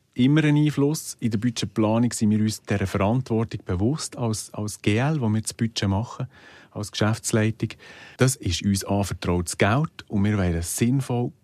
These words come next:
gut und in Anführungszeichen gewinnbringend einsetzen, so dass es eben dieser Vision dient, wir berichten über Gott und die Welt. Wir können nicht irgendetwas machen mit dem Geld und wir wollen das auch nicht, sondern wir wollen das wirklich verantwortungsvoll einsetzen. Gleichzeitig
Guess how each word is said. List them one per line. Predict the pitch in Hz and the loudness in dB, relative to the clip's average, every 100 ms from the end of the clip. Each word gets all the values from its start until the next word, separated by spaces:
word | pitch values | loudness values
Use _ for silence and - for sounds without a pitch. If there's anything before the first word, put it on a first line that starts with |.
| - | 0
gut | 113 120 123 _ - | 2 2 0 _ -10
und | - 92 87 - | -4 -2 -2 -6
in | 92 | -4
Anführungszeichen | 85 101 107 107 - 101 101 92 | 0 2 4 2 4 2 2 0
gewinnbringend | 101 117 139 127 127 113 | 4 6 6 4 4 4
einsetzen, | - 110 135 143 143 - | 2 2 4 2 2 0
so | 117 110 | 0 2
dass | 107 | 0
es | 87 | 0
eben | 85 98 104 95 - | 0 0 0 -4 -4
dieser | 101 95 | 0 0
Vision | 95 90 95 98 113 | 0 0 2 2 2
dient, | 113 110 120 123 | 2 2 0 -2
wir | 98 107 | -4 -2
berichten | 104 92 - 90 | -2 -4 -4 -6
über | 85 | -4
Gott | 85 87 - | -8 -10 -10
und | 85 82 | -12 -12
die | |
Welt. | 73 73 73 - - - - - | -12 -12 -14 -20 -20 -20 -20 -2
Wir | 123 | 0
können | 127 101 | 2 4
nicht | 110 - | 2 2
irgendetwas | 123 127 131 113 - 117 | 2 2 2 0 0 0
machen | 110 78 - | 2 0 -2
mit | 87 87 | -4 -4
dem | 95 98 | -6 -2
Geld | 120 78 73 - | 0 0 -2 -2
und | |
wir | 85 82 | -2 0
wollen | 82 92 | 0 2
das | 110 - | 0 0
auch | 110 | 0
nicht, | 117 85 | 2 0
sondern | 87 85 85 | -2 -2 -2
wir | |
wollen | 87 85 | -2 -4
das | 82 - | -8 -2
wirklich | 98 - 101 | -4 -2 -8
verantwortungsvoll | - 90 92 101 98 92 - - 92 | -4 0 0 0 -4 -6 -10 -6 -6
einsetzen. | - 95 - 101 - - - - - - - _ | -6 -6 -2 -2 -2 -10 -10 -16 -18 -20 -20 _
Gleichzeitig | - 170 - 156 139 - | 4 4 4 0 0 -4